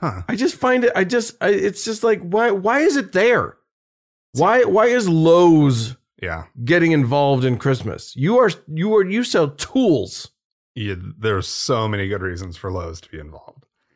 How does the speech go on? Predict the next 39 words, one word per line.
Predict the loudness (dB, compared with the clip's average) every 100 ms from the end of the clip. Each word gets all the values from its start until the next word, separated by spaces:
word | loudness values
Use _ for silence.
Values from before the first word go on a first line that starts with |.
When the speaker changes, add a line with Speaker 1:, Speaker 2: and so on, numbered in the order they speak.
| _
Speaker 2:
It's, | -4 -2
Speaker 1:
Like, | -2 -4 -2
Speaker 2:
uh, |
well, | 2 2
it's | 2 -2
just | -2
Speaker 1:
all | 2 2
of | 2
those | 2 0
inflatables. | -4 -2 0 0 2 4 4 4 2 0 -4
Speaker 2:
it's | -4 0
just | 0 2
a |
money | 2 4 4
grab. | 2 0 -2
Speaker 1:
Yeah, | 0 0 -2
Speaker 2:
It | -2
is | 0
Speaker 1:
oh, |
Speaker 2:
a | -2
Speaker 1:
totally. | -2 0
Speaker 2:
straight | 2 2
up | 2
money | 2 0 0
grab. | -2 -4 -8 -12 -4
Uh, | 0 0 0 -4 _ _
and, | 0
Speaker 1:
But | 0 0 -2 -6 _
Speaker 2:
and | -2 2
that's | 0 0
what | -2
commerce | 0 0 0 -2 -2
is. | -2 -4 -4
I | -4
get | -2 -2
it. | -4 -6 _ _ _ _ _
It, | 0 0 2
it's | -2 -2 0
just | 0 -2